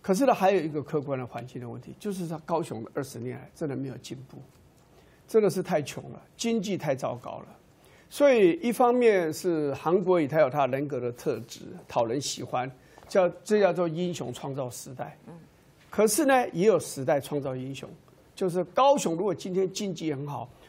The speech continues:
Speaker 1: 如果它发展得很，很好，如果不是很多的孩子们离开了高雄到，到台中、到台北上班的话，那你韩国再厉害，你在那个地方你也得不到多少，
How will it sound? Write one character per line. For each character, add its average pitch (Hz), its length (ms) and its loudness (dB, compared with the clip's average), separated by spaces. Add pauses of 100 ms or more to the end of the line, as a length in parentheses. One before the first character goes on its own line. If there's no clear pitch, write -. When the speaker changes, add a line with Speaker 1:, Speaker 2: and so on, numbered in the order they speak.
Speaker 1:
如 240 100 4
果 240 100 8
它 208 160 4
发 202 240 6
展 180 160 2
得 135 100 -8
很， 147 240 -6
很 160 220 -2
好， 135 280 -2 (180)
如 247 120 4
果 254 100 8
不 - 160 0
是 202 140 6
很 151 220 2
多 202 160 4
的 202 60 6
孩 165 200 2
子 170 160 -6
们 143 180 -4
离 160 140 -4
开 185 160 4
了 175 80 6
高 180 180 2
雄 143 220 -6
到， 156 260 2 (680)
到 175 180 6
台 160 220 2
中、 170 180 -4
到 151 160 4
台 143 180 2
北 123 140 -4
上 139 220 -2
班 131 140 0
的 131 100 -6
话， - 260 -10 (520)
那 214 140 2
你 175 100 2
韩 165 180 2
国 175 220 0
再 165 200 0
厉 143 200 -6
害， 139 240 -6 (540)
你 147 100 -4
在 180 200 2
那 180 80 0
个 160 60 -6
地 151 140 -6
方 151 240 -6
你 143 120 -8
也 139 100 -6
得 131 160 -8
不 127 120 -10
到 131 160 -6
多 143 180 -6
少， - 140 -8